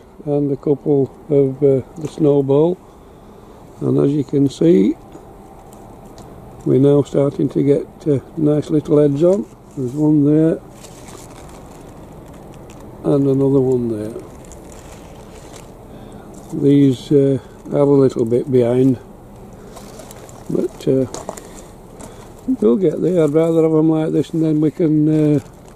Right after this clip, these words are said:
sort of stagger 'em as we take 'em out. Okie dokie. Right, I've emptied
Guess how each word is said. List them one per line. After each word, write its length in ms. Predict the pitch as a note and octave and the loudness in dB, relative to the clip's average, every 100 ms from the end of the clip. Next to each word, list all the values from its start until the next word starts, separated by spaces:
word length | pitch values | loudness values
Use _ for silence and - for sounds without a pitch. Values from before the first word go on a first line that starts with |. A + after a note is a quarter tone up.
| - - - - - - - - - - - - - | -20 -20 -20 -20 -20 -20 -20 -20 -20 -20 -20 -20 -20
sort 340 | - D#3+ C#3+ D#3+ | -4 0 0 2
of 160 | C#3 G2+ - - - - - - - | 0 -2 -14 -20 -20 -20 -20 -20 -20
stagger 500 | - D#3 D3+ C3 C3+ | -8 -2 0 2 2
'em 140 | E3 - - - | 0 -6 -18 -10
as 100 | C3 | -6
we 100 | C3+ | -6
take 220 | C#3 - - | -6 -6 -4
'em 100 | D3 | 0
out. 220 | F3+ - - - - - - - - - - - - - - - - F3+ | 0 -2 -8 -20 -20 -20 -20 -20 -20 -20 -20 -20 -20 -20 -20 -20 -10 -2
Okie 340 | D#3+ - D#3 | -2 -2 -2
dokie. 540 | D#3+ G3 - B3+ F3 - - - - - - - - - - - - - - - - - - - - - - - - | 0 0 0 0 0 -4 -18 -20 -20 -20 -20 -20 -20 -20 -20 -20 -20 -20 -20 -20 -20 -20 -20 -20 -20 -18 -18 -10 -4
Right, 760 | D#3 D3+ E3 E3+ F3 F#3+ - - - - - | 0 2 4 4 4 2 -2 -14 -20 -20 -4
I've 180 | C3+ B2 | -2 2
emptied 680 | F3 F#3+ - F#3 D#3 D3 A#2+ | 2 0 -2 0 2 0 -4